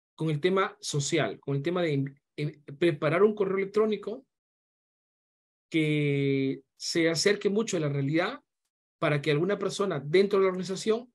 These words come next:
normalmente las áreas no técnicas, como las áreas de logística, las áreas comerciales, las áreas de marketing,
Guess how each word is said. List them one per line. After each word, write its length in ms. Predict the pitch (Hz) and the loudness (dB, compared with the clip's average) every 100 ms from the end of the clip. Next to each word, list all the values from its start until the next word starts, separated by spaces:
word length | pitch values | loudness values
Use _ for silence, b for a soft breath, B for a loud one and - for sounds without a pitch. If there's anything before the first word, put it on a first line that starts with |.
| _ | _
normalmente 480 | 143 147 160 180 156 | -2 0 0 -2 0
las 200 | 135 135 | -2 0
áreas 460 | 165 165 160 - _ _ _ | 0 0 -2 -6 _ _ _
no 260 | 147 180 196 | 0 2 4
técnicas, 540 | 220 202 151 190 - | 4 4 -2 -4 -6
como 200 | - 139 | -6 -2
las 140 | 135 135 | -2 -2
áreas 140 | 156 | 0
de 80 | 147 | 0
logística, 800 | 135 196 196 - 160 170 170 170 _ _ _ _ | -2 -4 -6 -4 -4 -2 -2 -6 _ _ _ _
las 160 | 151 147 | -2 0
áreas 160 | 160 | 0
comerciales, 760 | - 120 120 - 202 190 160 165 | -2 -4 -2 2 4 4 2 0
las 120 | 131 156 | -2 -4
áreas 140 | 151 | -2
de 60 | 135 | 0
marketing, 520 | 165 160 160 175 | -2 -2 -6 -6